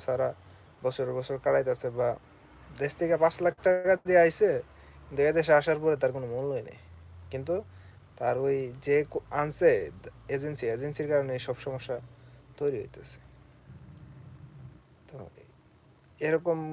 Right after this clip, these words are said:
যত যাই ঝামেলা আছে, বিশে-, তারপরে আমাদের দেশ থেকে মানে অনেক নিরীহ মানুষ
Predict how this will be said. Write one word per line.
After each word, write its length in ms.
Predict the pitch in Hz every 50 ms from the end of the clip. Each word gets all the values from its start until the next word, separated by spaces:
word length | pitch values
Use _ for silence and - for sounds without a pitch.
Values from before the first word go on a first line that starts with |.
| 151 143
যত 120 | 139 131 139 135 127
যাই 140 | 135 127 127 127
ঝামেলা 300 | 131 127 127 123 123 127 123 123
আছে, 180 | - - 120 120 131 - _ _ _ -
বিশে-, 300 | 135 131 - - - - - - - - - -
তারপরে 340 | 127 135 135 135 139 139 139 139 131 123 123 127
আমাদের 280 | 131 135 135 143 147 139 143 151
দেশ 100 | 143 - - -
থেকে 160 | 147 151 147 143 139 135 131
মানে 160 | 127 123 120 - - _ _ - _ _ _ _ _ _ _ _ _ _ _ - 131
অনেক 180 | 139 143 139 135 - - - - - - - - - - - - - - - - - - - - _ - - - - - - - - - - _ - 139
নিরীহ 280 | 147 165 180 175 160 165 156 151 151
মানুষ 180 | 147 139 135